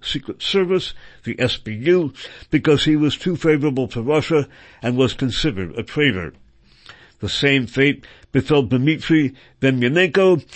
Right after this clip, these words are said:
former head of the S B U's main directorate for Kiev, for Kiev and its region,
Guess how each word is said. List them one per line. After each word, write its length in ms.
former 320
head 240
of 100
the 160
S 220
B 140
U's 460
main 300
directorate 600
for 100
Kiev, 540
for 100
Kiev 400
and 160
its 200
region, 480